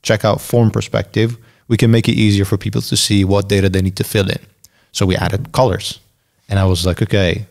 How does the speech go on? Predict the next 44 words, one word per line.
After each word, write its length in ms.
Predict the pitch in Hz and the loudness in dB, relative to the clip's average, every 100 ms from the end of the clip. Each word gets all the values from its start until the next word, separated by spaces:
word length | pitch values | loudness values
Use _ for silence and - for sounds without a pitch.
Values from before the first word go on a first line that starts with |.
| _ - | _ -8
I, 100 | - - - _ _ | -8 -8 -18 _ _
as 200 | 85 82 | -6 -4
a 60 | 87 - _ _ - | -6 -10 _ _ -2
guy, 440 | 98 95 92 90 - - | 0 2 0 -2 -6 -4
like, 160 | 98 | -2
there's 360 | - 95 - - - _ _ | 0 0 -2 -6 -12 _ _
a 60 | 101 | 0
male 300 | 98 104 101 | 2 2 2
percentage, 600 | - 98 101 95 87 - | 0 0 2 0 0 -2
ten 140 | 101 | -2
percent 300 | 92 - 104 | 0 0 0
of 80 | 92 | 0
males 400 | 95 95 92 92 | 0 0 0 -2
have, 240 | - 101 95 | -4 -2 0
like, 140 | 92 104 | -2 -2
an 100 | 98 | -2
issue 260 | 101 - 101 | -2 -2 -4
with 220 | 95 - | -4 -6
colors. 500 | - 98 92 104 - - _ _ _ | -2 0 0 -2 -8 -16 _ _ _
It's 100 | - | -8
like 140 | 104 | -6
a 40 | - | -4
color 240 | 107 95 | 0 0
deficiency, 560 | 92 - 101 101 - 95 | 0 -2 -2 0 -2 0
basically, 380 | 92 87 - 95 | -2 -4 -6 -6
they 120 | 92 | -4
call 260 | 98 92 | -2 0
it. 120 | 107 - _ _ | 0 -4 _ _
So 120 | - 117 | -2 0
yeah, 100 | 92 | 0
I'm 60 | |
partially 320 | 80 107 - - | 0 -2 -4 -2
colorblind. 560 | 123 107 90 90 - | 0 2 0 -2 -2
So 60 | - | -2
I 20 | |
was 140 | 107 | -4
like, 140 | - - | -6 -2
"This 160 | 107 | 0
is 60 | 107 | 2
not 160 | 107 - | 2 2
gonna 140 | 113 | 2
work 160 | 113 123 | 2 0
for 140 | - | -4
me. 160 | - | -4